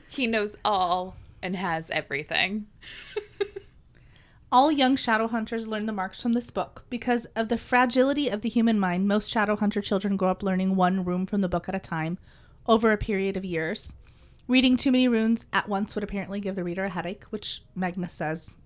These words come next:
Speaker 2: in this interaction. So that's the book that she is looking at. And she's able to unlock the remembrance rune,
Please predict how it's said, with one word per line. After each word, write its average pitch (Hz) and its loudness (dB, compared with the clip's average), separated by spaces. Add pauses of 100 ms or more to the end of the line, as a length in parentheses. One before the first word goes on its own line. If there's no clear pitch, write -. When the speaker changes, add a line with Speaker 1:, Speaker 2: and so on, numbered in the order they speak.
(120)
Speaker 2:
in 170 -6
this 170 -8
interaction. 170 -10 (1000)
So 240 4
that's 220 2
the 415 0
book 226 -2
that 254 -6
she 208 -8
is 190 -6
looking 170 -8
at. 185 -8 (1400)
And 262 -4
she's 302 2
able 240 2
to 233 0 (300)
unlock 226 2
the 202 0
remembrance 190 -4
rune, 185 -6